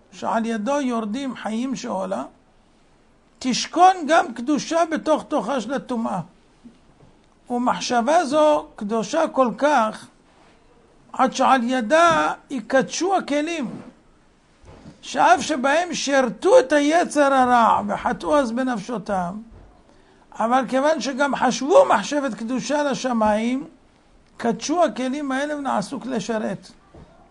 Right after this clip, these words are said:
כאותם הכלים שהם כלי שרת למזבח. ולא עוד, אלא שנצטוו להעלות אותם בקודש, ותחת שהיו רק תשמישי מזבח, יהיו עכשיו גופו של מזבח.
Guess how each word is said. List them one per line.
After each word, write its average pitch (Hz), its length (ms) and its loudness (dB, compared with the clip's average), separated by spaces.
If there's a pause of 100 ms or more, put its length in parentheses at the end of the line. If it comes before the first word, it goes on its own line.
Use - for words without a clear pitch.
כאותם 277 460 0
הכלים 247 420 -4
שהם 233 220 -4
כלי 247 240 -4
שרת 233 360 -4
למזבח. 226 600 -2 (960)
ולא 240 520 4
עוד, 285 80 -2 (720)
אלא 240 200 -2
שנצטוו 254 720 -4
להעלות 285 420 2
אותם 285 340 -2
בקודש, 285 840 -2 (1000)
ותחת 247 440 2
שהיו 269 400 -2
רק 269 260 0
תשמישי 240 520 -4
מזבח, 254 880 -2
יהיו 247 220 -4
עכשיו 240 300 -6
גופו 247 520 -4
של 302 160 -6
מזבח. 208 440 -6